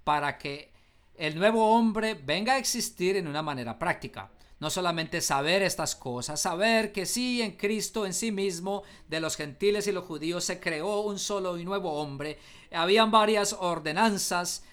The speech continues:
varias cosas culturales que les separaba, aún la raza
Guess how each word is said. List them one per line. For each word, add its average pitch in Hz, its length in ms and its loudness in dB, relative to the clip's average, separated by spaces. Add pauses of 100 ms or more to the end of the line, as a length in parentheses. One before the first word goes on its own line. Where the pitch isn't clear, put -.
(180)
varias 175 500 0
cosas 170 360 -8
culturales 175 800 0
que 147 120 -6
les 143 140 -4
separaba, 170 720 0 (160)
aún 175 340 2
la 156 120 2
raza 196 680 4